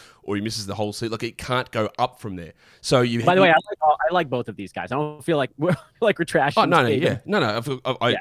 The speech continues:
Speaker 1: I like him too, but I'm saying if you just overly value what they did the year before based on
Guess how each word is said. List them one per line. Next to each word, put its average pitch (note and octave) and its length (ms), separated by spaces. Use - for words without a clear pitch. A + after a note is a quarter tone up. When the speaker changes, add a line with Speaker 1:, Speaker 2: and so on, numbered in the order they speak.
Speaker 1:
I A2+ 60
like A#2 240
him G2+ 60
too, B2 180
but G2 80
I'm G#2 140
saying A#2 220
if G#2+ 100
you A#2 60
just B2 340
overly C3 380
value G#2+ 420
what G2+ 220
they G2 140
did G2+ 260
the G2+ 80
year G#2 220
before G2+ 360
based G2 360
on F#2+ 240